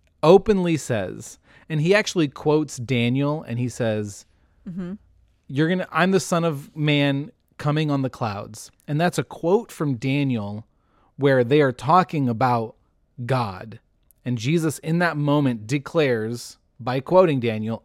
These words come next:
Speaker 1: "I am God." So they can't do this. And Jesus is like, "All right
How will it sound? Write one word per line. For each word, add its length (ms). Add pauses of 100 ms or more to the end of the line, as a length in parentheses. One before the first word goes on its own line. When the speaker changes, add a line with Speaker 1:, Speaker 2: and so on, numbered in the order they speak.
Speaker 1:
"I 160
am 200
God." 420 (540)
So 320 (240)
they 280
can't 500
do 180
this. 240
And 120
Jesus 420
is 140
like, 300
"All 60
right 260